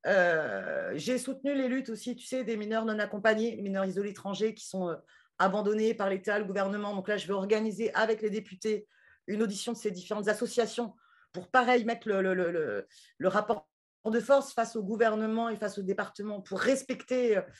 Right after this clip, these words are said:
euh, des engagements, parce que c'est des mineurs qu'on, qu'on, qu'on abandonne à la rue. Donc, euh, euh, enfin, voilà, la rue, ça tue, c'est extrêmement, extrêmement grave.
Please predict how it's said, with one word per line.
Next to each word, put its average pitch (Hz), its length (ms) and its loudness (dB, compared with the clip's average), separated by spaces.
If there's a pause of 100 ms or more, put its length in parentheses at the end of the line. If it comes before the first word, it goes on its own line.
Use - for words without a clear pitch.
(280)
euh, 185 100 4
des 196 180 0
engagements, 247 460 4
parce 233 100 -6
que 202 100 -6
c'est 202 200 -6
des 185 280 0 (320)
mineurs 277 460 6
qu'on, 196 280 -8
qu'on, 175 200 -4
qu'on 180 180 -2
abandonne 208 440 4
à 185 80 2
la 190 160 2
rue. 320 180 -2
Donc, 196 240 -6
euh, 185 100 2 (460)
euh, 95 800 -2
enfin, - 160 -6
voilà, 247 220 4
la 196 100 4
rue, 226 140 0
ça - 160 -6
tue, 320 280 -6
c'est - 140 -6
extrêmement, 175 480 -4
extrêmement 160 380 -8
grave. 208 240 -2